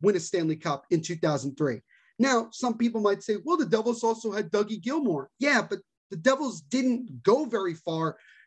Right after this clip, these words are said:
you know, in the playoffs and everything when Dougie Gilmour was here.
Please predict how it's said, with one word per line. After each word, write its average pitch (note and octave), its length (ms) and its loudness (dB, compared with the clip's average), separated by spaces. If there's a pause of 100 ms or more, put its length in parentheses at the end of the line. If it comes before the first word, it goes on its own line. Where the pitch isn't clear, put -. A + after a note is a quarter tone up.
(220)
you F3+ 100 0
know, E3+ 220 0
in A3+ 120 4
the A3+ 80 0
playoffs F#3+ 580 0
and F3+ 80 -2
everything F3 520 0 (220)
when F3 180 4
Dougie F#3+ 280 -2
Gilmour F3+ 340 0
was C#3 160 -8
here. C4+ 340 0